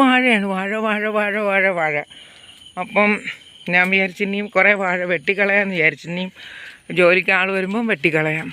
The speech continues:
പിന്നെ ഞാൻ, എൻ്റെ ബ്രദർ എനിക്കൊരു വലിയ ചേന തന്നായിരുന്നു നടാൻ പറഞ്ഞിട്ട്. അപ്പം ഞാൻ ആളിനെ കൊണ്ട്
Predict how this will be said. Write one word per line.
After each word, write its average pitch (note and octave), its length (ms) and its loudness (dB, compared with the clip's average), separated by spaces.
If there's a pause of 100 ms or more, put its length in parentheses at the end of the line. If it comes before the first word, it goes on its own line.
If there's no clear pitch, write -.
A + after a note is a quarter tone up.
(920)
പിന്നെ G#3 260 2
ഞാൻ, A3 120 6 (100)
എൻ്റെ G#3 160 0 (420)
ബ്രദർ G#3+ 360 4
എനിക്കൊരു G#3+ 340 0
വലിയ G3 220 2 (120)
ചേന F3+ 260 4 (140)
തന്നായിരുന്നു D#3 460 -2 (120)
നടാൻ F#3 340 0
പറഞ്ഞിട്ട്. E3 400 -8 (680)
അപ്പം A#3 260 0 (840)
ഞാൻ G3+ 120 2 (100)
ആളിനെ G3 340 -2
കൊണ്ട് G3 200 -6